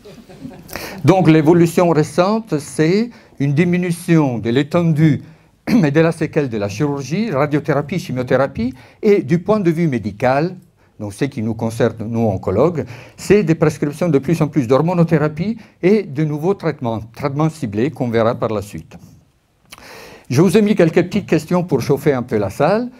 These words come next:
Donc, le cancer du sein touchera au cours de sa vie une femme sur six, une femme sur neuf, une femme sur quinze, une femme sur vingt-deux. Qui connaît la réponse ?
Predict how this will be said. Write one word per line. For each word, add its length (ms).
Donc, 260
le 120
cancer 400
du 140
sein 200
touchera 460
au 40
cours 200
de 100
sa 200
vie 140
une 120
femme 240
sur 220
six, 420
une 80
femme 220
sur 180
neuf, 280
une 100
femme 140
sur 200
quinze, 240
une 180
femme 360
sur 260
vingt-deux. 460
Qui 160
connaît 260
la 140
réponse ? 360